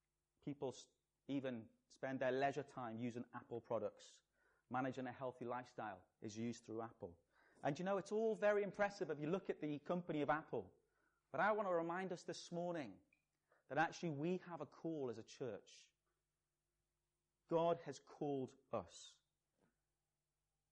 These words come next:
And the thing that we've been called to is not just about having an effect on the here and now for people, although that is what we're called to do. But we're called to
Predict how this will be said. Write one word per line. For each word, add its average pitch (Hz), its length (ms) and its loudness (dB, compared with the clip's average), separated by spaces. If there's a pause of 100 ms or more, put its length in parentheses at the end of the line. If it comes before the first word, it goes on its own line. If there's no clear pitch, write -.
(140)
And 135 120 -2
the 143 60 2
thing 220 200 0
that 196 120 0
we've 208 160 0
been 180 140 -4
called 139 260 -4 (100)
to 113 180 -4 (1300)
is 143 160 -4
not 170 360 -6
just - 280 -8
about 135 440 -2 (500)
having 165 240 0
an 151 80 0
effect - 460 -4
on 135 140 -2
the 131 100 -2 (160)
here 139 340 -2
and 120 160 -4
now 104 300 -6 (460)
for 113 80 -6
people, 101 420 -8 (2500)
although 123 360 2 (160)
that 127 140 -2
is 117 120 -2
what 113 100 -6
we're 113 60 -8
called 104 280 -8
to - 60 -20
do. 101 140 -8 (1000)
But 151 100 -6
we're 175 120 -2
called 165 360 -4
to 139 80 -6